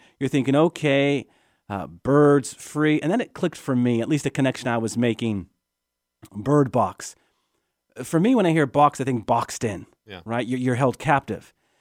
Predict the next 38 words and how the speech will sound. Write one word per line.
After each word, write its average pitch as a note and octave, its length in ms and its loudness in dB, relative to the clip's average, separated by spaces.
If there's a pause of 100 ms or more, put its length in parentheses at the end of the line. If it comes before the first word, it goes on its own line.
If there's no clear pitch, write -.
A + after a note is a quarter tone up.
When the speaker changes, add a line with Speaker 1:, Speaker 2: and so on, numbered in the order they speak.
(140)
Speaker 1:
When C3 120 0
I F#3 120 4
hear D#3+ 260 2
bird, D#3+ 580 4
I C3+ 120 -2
think F#3 280 0
of B2+ 100 0
free, D3+ 540 2
fly D#3 400 0
away, C#3+ 380 2
right? C3+ 260 2
So B2+ 300 4 (400)
bird E3+ 340 2
box, C3+ 320 2
these C3 180 -4
two G3+ 220 -6
words D#3+ 300 0
put D#3+ 200 -8
together, C3+ 280 -4
there's B2 240 -6 (360)
almost G#3+ 360 0
a E3 60 -4
tension. D3+ 540 -2 (460)
And D3+ 220 4
that's A3 260 0
the E3 120 -4
kind E3 420 -8
of C3+ 140 -8
tension D#3+ 440 -4
that's A#2+ 200 -4
playing C3+ 420 -6
out B2+ 300 -4 (500)
on C3+ 180 6
the A#2+ 80 2
stage, C3+ 460 -2
if A2+ 160 -8
you G#2 100 -6
will. F#2+ 280 -6